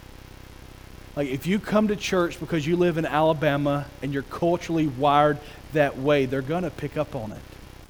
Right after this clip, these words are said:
They're gonna pick up on this false thing that you're doing. But when your heart genuinely beats for the Lord, and man, you can't wait to get with your brothers and sisters,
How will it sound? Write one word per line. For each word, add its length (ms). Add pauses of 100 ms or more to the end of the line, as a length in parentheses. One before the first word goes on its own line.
(840)
They're 120
gonna 240
pick 260
up 160
on 320
this 220
false 480
thing 260
that 140
you're 120
doing. 360 (1080)
But 220
when 160
your 180
heart 380 (380)
genuinely 720 (180)
beats 380
for 180
the 100
Lord, 380 (800)
and 160
man, 160
you 160
can't 380
wait 260
to 80
get 200
with 140
your 120
brothers 420
and 100
sisters, 640